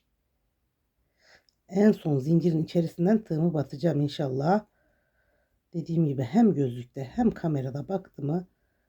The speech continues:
böyle oluyor çıplak gözle. Çok çok kolay olur. Buradan battım. İnşallah görmüşsünüzdür siz de. Bakın, dibinden battım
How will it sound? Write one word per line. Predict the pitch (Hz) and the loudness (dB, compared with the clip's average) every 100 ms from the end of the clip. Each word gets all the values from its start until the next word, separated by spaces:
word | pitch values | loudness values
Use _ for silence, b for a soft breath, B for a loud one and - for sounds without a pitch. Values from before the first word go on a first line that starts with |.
| _ - | _ -14
böyle | 156 131 143 | -8 -8 -8
oluyor | 143 131 | -8 -8
çıplak | - - 160 135 | -10 -8 -8 -6
gözle. | 131 113 180 185 | -6 -6 -6 -8
Çok | - 170 - | -10 -18 -16
çok | 135 | -16
kolay | - 131 127 | -14 -10 -8
olur. | 127 147 202 _ _ _ _ _ _ 208 | -6 -4 -4 _ _ _ _ _ _ -6
Buradan | 180 147 147 | 0 0 4
battım. | 185 180 _ 143 175 220 _ _ _ _ _ _ _ _ _ _ _ _ _ 170 | 2 2 _ -2 -2 -2 _ _ _ _ _ _ _ _ _ _ _ _ _ -18
İnşallah | 143 143 131 127 - | -12 -10 -8 -10 -10
görmüşsünüzdür | 147 143 123 127 120 117 123 | -8 -8 -8 -6 -6 -8 -14
siz | - 139 127 | -18 -16 -12
de. | 123 | -12
Bakın, | 123 127 127 | -10 -6 -4
dibinden | 160 143 127 131 | -2 -2 -4 -4
battım | 156 - - 165 190 | -6 -6 -6 -6 -6